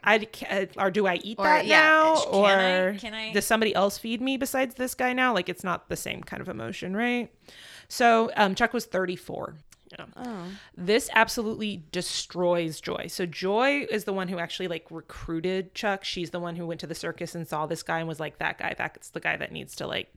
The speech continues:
Speaker 1: join us," or whatever. Um, she doesn't blame the cat.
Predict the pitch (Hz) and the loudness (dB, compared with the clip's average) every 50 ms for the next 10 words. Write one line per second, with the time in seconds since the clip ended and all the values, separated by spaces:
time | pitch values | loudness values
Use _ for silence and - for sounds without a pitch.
0 | - - - - 156 - 165 156 147 147 - 165 170 - - - - - - - | -20 -20 -20 -16 -6 -4 -2 -2 -2 -4 -6 -6 -8 -8 -8 -6 -6 -4 -4 -4
1 | - - 98 95 196 - - - - - - - - - _ _ - 185 180 170 | -4 -4 -4 -6 -6 -8 -14 -20 -20 -20 -20 -20 -20 -20 _ _ 0 0 0 0
2 | 165 170 - - 185 175 180 185 226 214 - 220 220 233 220 - - 214 196 196 | -2 -2 -2 0 0 0 0 0 -2 -2 0 0 0 0 -2 0 2 4 4 4
3 | 202 190 - | 4 2 0